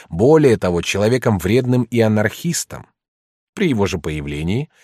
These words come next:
двери салонов гостеприимно распахивались, чтобы принять чудака. И Павел Павлович, заседая на плюшевой тафте со стаканом сливок в руках, от чая барон воздерживался —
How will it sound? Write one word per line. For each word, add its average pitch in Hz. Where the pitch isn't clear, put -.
двери 180
салонов 170
гостеприимно 131
распахивались, 98
чтобы 113
принять 92
чудака. -
И 85
Павел 185
Павлович, 170
заседая 117
на 127
плюшевой 165
тафте 147
со -
стаканом 110
сливок 101
в -
руках, -
от 160
чая 147
барон 131
воздерживался — 120